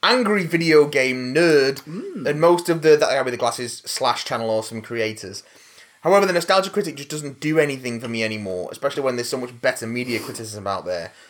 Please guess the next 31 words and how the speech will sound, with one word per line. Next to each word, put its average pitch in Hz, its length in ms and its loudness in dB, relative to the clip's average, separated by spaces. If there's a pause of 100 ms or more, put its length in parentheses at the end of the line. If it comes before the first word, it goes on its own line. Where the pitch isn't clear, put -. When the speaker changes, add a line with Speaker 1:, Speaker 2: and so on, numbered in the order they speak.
(140)
Speaker 1:
A 107 60 -6
whole 131 260 2
lot 127 160 4
of 117 100 -2
it 107 180 -2
by 110 220 2
former 110 320 -4
colleagues 110 380 -4
and 123 80 -10
collaborators. 110 680 -2
Speaker 2:
Yeah. 127 460 -2 (440)
Speaker 1:
And 131 80 -2
of 139 120 -4
course, 165 220 6
the 151 80 4
whole 143 180 0
Channel 139 300 -2
Not 135 220 -4
So 143 220 2
Awesome 113 320 0
scandal 107 380 -4
pulls 110 260 -10
the 107 80 -8
whole 110 140 -6
production 110 440 -10
down, 107 280 -4
as 104 100 -8
well 107 220 -6
as 98 100 -10 (140)
Doug 101 260 -10
Walker's 95 540 -6